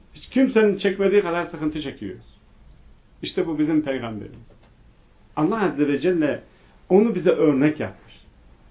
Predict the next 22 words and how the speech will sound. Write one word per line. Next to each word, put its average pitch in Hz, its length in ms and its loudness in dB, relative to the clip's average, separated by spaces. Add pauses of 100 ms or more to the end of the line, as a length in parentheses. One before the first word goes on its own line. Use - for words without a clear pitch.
(100)
Her 226 260 -2
şeyde. 139 440 -2 (520)
Yani 165 400 2 (200)
acıda 165 480 -2
da, 151 360 -4
tatlıda 156 480 -4
da, 151 320 0
sıkıntıda 156 520 -6
da, 143 140 -6
her 233 220 4
şeyde 175 500 0
örnek 156 300 2
almamızı 117 440 -4
istemiyor. - 340 -14 (460)
Onun 175 180 2
için 180 400 -2 (500)
ayet-i 139 260 -2
kerimede 135 340 -2
<laughs> 233 120 4 (140)
لَقَدْ 156 440 -2 (120)
كَانَ 160 340 -4
لَكُمْ 160 340 -4